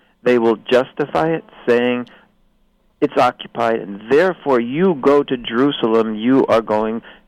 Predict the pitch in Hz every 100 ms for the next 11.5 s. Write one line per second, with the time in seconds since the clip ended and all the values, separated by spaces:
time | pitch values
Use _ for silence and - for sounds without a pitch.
0 | _ 110 104 107 107 - 101 98 104 -
1 | - 113 98 95 101 - 104 101 107 -
2 | - - 110 104 104 - 101 95 92 104
3 | 113 110 92 143 - 127 110 101 - 95
4 | - 104 95 - - 92 - - _ _
5 | _ _ 104 - - 147 156 156 143 131
6 | 113 104 - 127 - - 113 101 - 104
7 | 95 95 - 120 127 147 - 120 113 -
8 | - _ - 101 - - 101 92 90 113
9 | - - 98 - - 95 98 - 101 92
10 | 95 107 95 - - 123 123 117 - 101
11 | - - - - -